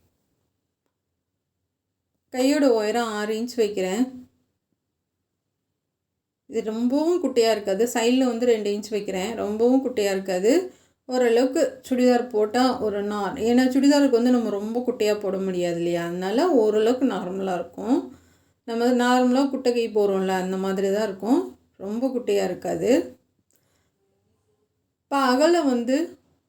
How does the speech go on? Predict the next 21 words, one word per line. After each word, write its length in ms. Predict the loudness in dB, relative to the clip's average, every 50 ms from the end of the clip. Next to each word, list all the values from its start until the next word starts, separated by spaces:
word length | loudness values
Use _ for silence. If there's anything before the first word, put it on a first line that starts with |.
| _ _ _ _ _ _ _ _ _ -20
நான் 160 | -12 -8 -6 -4
ஒரு 100 | -2 -2 -2
ஒன்பது 340 | -4 -4 -2 0 0 0 0 -2
இன்ச் 180 | -6 -6 -2 -2 -2
எடுத்திருக்கேன். 540 | -2 -4 -8 -10 -10 -8 -6 -4 0 0 0 -2 -4 -12 -18 _ _ _ _ _ _ _ _ _ _ _ _ _ _ _ -12
உங்களுக்கு 280 | -10 -6 -4 -4 0 4
தேவையான 480 | 8 8 10 10 10 8 6 4 4
அளவு 240 | 2 2 2 2 2
அகலம் 300 | 2 0 0 0 -2 -2
எடுத்துக்கோங்க. 480 | -4 -6 -8 -12 -10 -8 -8 -6 -4 -2 -2 -2 -2 -2
ஏன் 120 | -2 -4 -4
உங்களுக்கு 280 | -2 -2 -2 -2 -2 -4 -4
எந்த 140 | -2 0 2
அளவுக்கு 260 | 4 4 2 2 0 0 0
பஃப் 200 | 0 0 -2 -2 -4 -2
அதிகமா 340 | -4 -4 -6 -6 -6 -4 -4
வேணுமோ 360 | -4 -4 -4 -4 -4 -4 -2 -2
அந்த 200 | -2 -2 -2 -2
அளவுக்கு 320 | -2 -2 -2 -2 -2 -2 -2 -2 -8 -16 _ _ _ _ _ _ _ _ _ _ _ _ _ -6
தள்ளி 200 | -4 -2 -2 -2 -2
வச்சு 160 | -2 -4 -2